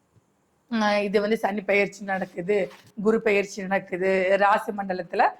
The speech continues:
ஒரு மா-, ராசியில இருந்து இன்னொரு ராசிக்கு போயிடுச்சு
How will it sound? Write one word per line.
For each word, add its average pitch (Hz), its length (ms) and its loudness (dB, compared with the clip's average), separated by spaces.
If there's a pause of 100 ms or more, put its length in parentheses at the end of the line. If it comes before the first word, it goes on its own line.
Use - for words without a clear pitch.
(240)
ஒரு 214 200 4
மா-, 202 260 4
ராசியில 202 400 2
இருந்து 214 160 -4
இன்னொரு 202 340 -4
ராசிக்கு 185 460 0
போயிடுச்சு 180 460 -6